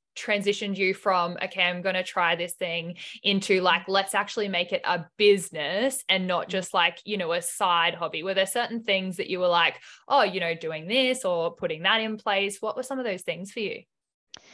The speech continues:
Speaker 2: So I think making sure that you, one, keep yourself out of, out of jail and make sure you've got all of the insurances, all of your liability, all of the things that are important. But if you don't know about them, you don't know about them. So having systems in place, so starting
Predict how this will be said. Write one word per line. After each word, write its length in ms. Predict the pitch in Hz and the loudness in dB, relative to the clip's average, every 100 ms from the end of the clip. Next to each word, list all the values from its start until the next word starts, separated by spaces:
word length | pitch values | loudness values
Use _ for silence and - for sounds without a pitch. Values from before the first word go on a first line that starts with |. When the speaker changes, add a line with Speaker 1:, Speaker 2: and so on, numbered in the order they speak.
| - - - | -20 -20 -20
Speaker 2:
So 180 | - 294 | 0 8
I 160 | 269 262 | 8 8
think 400 | - 311 330 262 | 2 -6 -6 -2
making 380 | 262 269 285 277 | 0 0 -4 -6
sure 280 | 269 240 | 0 2
that 200 | 226 208 - | 2 0 2
you, 220 | 214 208 | 0 2
one, 340 | 208 170 214 | 0 0 -2
keep 220 | 247 220 | -8 -10
yourself 320 | 196 185 180 175 | -8 -6 -4 -4
out 160 | 170 | -4
of, 100 | 160 - - | -8 -2 4
out 160 | 202 | 4
of 120 | 175 - | 4 0
jail 360 | 175 156 156 | 2 2 0
and 100 | 190 | -4
make 160 | 180 160 | -6 -8
sure 140 | 190 | -8
you've 140 | 180 175 | -6 -2
got 180 | 170 - | -2 -2
all 240 | 175 190 | -4 -2
of 120 | 214 208 | -2 0
the 140 | 233 | 0
insurances, 880 | 240 240 202 185 190 214 233 208 208 | 0 -2 -2 -2 -2 0 4 4 4
all 200 | 202 233 | 4 4
of 80 | 262 | 4
your 100 | 294 | 8
liability, 800 | 285 302 247 226 226 220 220 220 | 8 8 6 4 2 4 4 4
all 200 | 269 339 | 2 4
of 140 | 403 403 | 2 4
the 140 | 571 - | 2 4
things 340 | 269 214 247 | 2 2 0
that 160 | 269 247 | 4 6
are 160 | 254 294 | 6 6
important. 580 | 359 262 185 180 220 | 2 -2 -2 -2 -8
But 100 | 196 | -10
if 120 | 196 208 | -12 -10
you 80 | |
don't 260 | 202 240 392 | -2 -2 -2
know 160 | 196 175 | -4 -4
about 320 | 170 165 - | 0 0 0
them, 300 | 185 240 349 _ _ | -4 -4 -6 _ _
you 100 | 240 | -2
don't 200 | 269 269 | -2 0
know 220 | 247 392 | 0 0
about 280 | 370 180 110 - | 0 -2 -6 -6
them. 200 | 175 165 | -12 -12
So 400 | - 214 202 196 - - - _ | -8 -4 -2 -2 -6 -14 -20 _
having 400 | - 302 320 320 | 4 6 6 0
systems 520 | - 262 - 233 214 196 | -10 -14 -12 -12 -12 -14
in 120 | 196 | -14
place, 340 | - 180 180 | -10 -8 -8
so 180 | 185 185 | -8 -10
starting 1000 | - - 240 247 269 269 240 226 220 | -10 -2 0 2 0 -4 -6 -6 -10